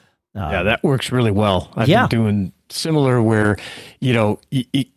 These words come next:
Speaker 2: it's just great to get a starting point. If you're one of those people that need to produce some kind of content, uh, versus looking at a blank page, y-, it, it's really great. You, you know, you give it the right prompts of what you're looking for, and it gives you prompts back to you like, "Oh, that's right. Let me write this.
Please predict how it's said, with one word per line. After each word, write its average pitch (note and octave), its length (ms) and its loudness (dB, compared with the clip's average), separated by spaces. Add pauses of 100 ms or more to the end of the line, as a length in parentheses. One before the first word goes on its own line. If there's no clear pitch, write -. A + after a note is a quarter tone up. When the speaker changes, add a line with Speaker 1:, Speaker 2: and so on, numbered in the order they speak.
Speaker 2:
it's C#3 180 -2
just - 260 -6
great D#3+ 240 -2
to - 80 -8
get A#2+ 160 0
a F#2+ 40 2
starting D3+ 520 -2
point. F2+ 420 0
If A2 220 -4
you're D3+ 100 2
one D3+ 160 2
of C#3+ 60 0
those B2+ 180 0
people B2 300 -2
that G2+ 180 0
need A2+ 200 0
to A2 80 -2
produce A2 360 -2
some B2+ 220 -4
kind A#2 160 0
of - 80 -2
content, A#2 520 -2 (580)
uh, G#2+ 300 0
versus A2+ 480 -4
looking B2 520 0
at G2 200 0
a F2+ 60 0
blank G#2+ 460 -2
page, A2+ 640 -2 (560)
y-, A2+ 180 -4
it, B2+ 200 -4 (100)
it's B2 240 -4
really C#3+ 340 -2
great. C3 480 -2
You, A#2+ 220 0 (320)
you B2+ 120 -8
know, A2 60 -2
you A#2 160 0
give C3+ 200 -2
it A2+ 80 -4
the C3 80 2
right B2 240 0
prompts B2+ 480 0
of G2 100 -4
what A2+ 200 0
you're A2 80 0
looking A#2 300 -2
for, A2+ 420 -2
and G2 140 -6
it G#2+ 140 -10
gives A2+ 280 -6
you F3+ 140 -2
prompts G2+ 460 0
back G#2 300 -2
to G#2+ 100 -6
you G2+ 100 2
like, G2 260 -2
"Oh, E3+ 200 0
that's - 200 -4
right. F3 300 -2
Let B2+ 120 -2
me C#3 100 0
write A#2 280 -2
this. A2+ 260 -6